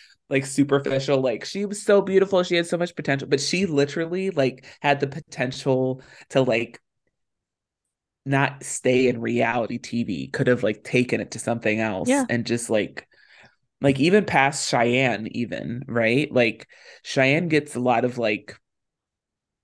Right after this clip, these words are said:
Speaker 1: um, like, money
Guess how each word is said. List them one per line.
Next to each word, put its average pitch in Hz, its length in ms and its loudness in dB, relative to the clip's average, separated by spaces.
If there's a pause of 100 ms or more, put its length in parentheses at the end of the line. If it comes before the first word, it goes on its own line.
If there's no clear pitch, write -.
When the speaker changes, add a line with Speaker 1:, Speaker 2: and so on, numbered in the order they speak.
(260)
Speaker 1:
um, 87 800 -4 (760)
like, - 380 -2 (1400)
money 127 680 4